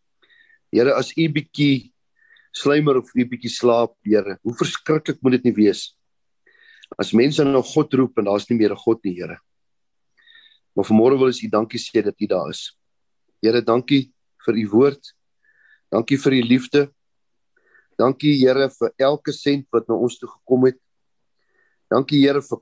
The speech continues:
kos, vir gesondheid, vir, Here, die engele wat ons beskerm het. Here, ek wil elke Boeta seën in hierdie tyd met Kersfees, dat hulle sal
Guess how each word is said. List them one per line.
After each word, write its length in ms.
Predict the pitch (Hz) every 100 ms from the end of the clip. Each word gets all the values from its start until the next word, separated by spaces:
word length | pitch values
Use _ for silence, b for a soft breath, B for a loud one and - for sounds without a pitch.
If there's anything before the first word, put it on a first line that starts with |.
| -
kos, 400 | 151 139 - - _ _ _ _
vir 100 | 95 -
gesondheid, 580 | - 139 139 139 123 - _ _ _ _ _ _ _ _ _ _
vir, 160 | 110 107 104 _ -
Here, 380 | 117 131 139 123
die 160 | 113 135
engele 240 | 143 143 127
wat 100 | 113 -
ons 140 | 113 -
beskerm 480 | - - 113 113 110
het. 100 | - _ _ _ _ _ _ _ _ _ _ _
Here, 220 | 107 147 143
ek 80 |
wil 140 | 143 -
elke 220 | 151 160
Boeta 280 | 131 139 139
seën 340 | - 160 156 123 _ _ _ 117
in 160 | 113
hierdie 220 | 123 139 -
tyd 320 | 117 - - _ _ _ _ _ _ _ _ _ _ _ -
met 160 | 120 147
Kersfees, 560 | 139 135 127 107 - -
dat 180 | - 113
hulle 120 | 120
sal 200 | 127